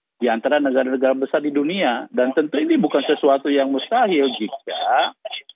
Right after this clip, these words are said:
ya, eh, kepemimpinan nasional kita ya itu diarahkan pada upaya untuk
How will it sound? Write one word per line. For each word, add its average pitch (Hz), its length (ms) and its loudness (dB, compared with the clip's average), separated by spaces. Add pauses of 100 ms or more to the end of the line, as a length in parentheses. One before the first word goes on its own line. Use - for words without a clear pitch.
(220)
ya, 110 320 0
eh, 113 320 -2
kepemimpinan 135 800 0
nasional 156 640 0
kita 82 640 -4
ya 110 240 -4 (400)
itu 143 240 0
diarahkan 147 1120 0
pada 113 400 0
upaya 117 800 -2
untuk 107 480 -2